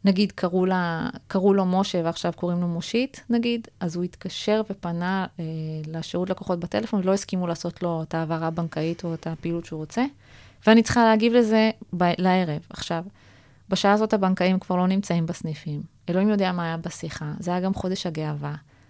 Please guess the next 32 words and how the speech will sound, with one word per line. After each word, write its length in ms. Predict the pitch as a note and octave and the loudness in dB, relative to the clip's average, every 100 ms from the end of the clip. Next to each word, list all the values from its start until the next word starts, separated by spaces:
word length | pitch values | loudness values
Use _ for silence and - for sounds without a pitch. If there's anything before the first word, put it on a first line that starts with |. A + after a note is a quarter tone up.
| - _ _ _ _ - _ _ | -20 _ _ _ _ -20 _ _
אני 140 | F#3 F#3 | 0 2
בטוחה 360 | F#3 F3+ G3 | 0 0 0
שהשיחה 440 | F#3 G3 - - D#3+ | 2 -2 -2 -2 -2
מוקלטת. 560 | D#3+ - D3+ - - | -2 -2 -6 -6 -6
אני 100 | E3+ | -2
חייבת 360 | E3+ G3+ G3+ G#3 | 0 4 4 2
להשיג 220 | G3 F3 - | 0 -2 -2
את 60 | |
ההקלטה, 420 | F3 - E3 E3+ E3+ | -4 -2 -2 -2 -2
קודם 240 | - E3+ | 0 -2
כל 160 | - E3 | 0 0
לראות 320 | E3 E3 E3 | 0 -2 -2
מה 120 | E3 | -2
היה 80 | E3 | -2
בשיחה, 540 | D#3+ - E3+ - E3 | -4 -6 -6 -4 -2
לראות 380 | E3 E3+ E3 - | -2 -2 -4 0
אם 100 | F3 | 0
דיברו 340 | E3+ E3 E3+ | 0 -2 0
אליו 160 | E3+ E3 E3 | 0 -2 -2
לא 140 | E3 | -2
יפה. 380 | D#3 D3 - D3 D#3 - _ _ - _ _ - | -2 -6 -6 -6 -6 -12 _ _ -20 _ _ -6
את 80 | - | -2
צריכה 200 | - G3+ | 2 4
להתנצל 440 | G#3+ G3+ F#3 F#3+ | 4 0 0 2
על 200 | F#3 F#3+ | 2 2
החוויה 600 | F3 - E3 E3+ E3+ E3+ | 0 -2 -2 0 0 -2
שלו, 240 | - D#3 | -2 -4
בסוף 240 | D3+ - F#3+ | -4 -2 -2
זאת 140 | F#3 | -2
החוויה 400 | F#3 F3 E3+ E3+ | -4 -2 0 0
הפרטית 420 | F3 E3 E3 D#3+ | -2 -4 -4 -6
שלו, 220 | - D#3 | -6 -6